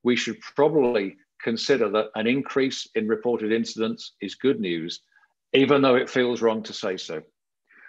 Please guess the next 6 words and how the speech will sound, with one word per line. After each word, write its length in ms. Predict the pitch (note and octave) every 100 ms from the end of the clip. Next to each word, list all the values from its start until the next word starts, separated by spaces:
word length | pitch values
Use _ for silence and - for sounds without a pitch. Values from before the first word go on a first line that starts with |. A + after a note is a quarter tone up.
| - _
We 120 | B2 C#3+
are 140 | D3+
dealing 380 | C#3+ C#3+ C3+ C3
with 360 | B2+ B2 A#2+ - _
an 140 | C3+ C#3
iceberg, 600 | C3+ A#2+ - A2+ G#2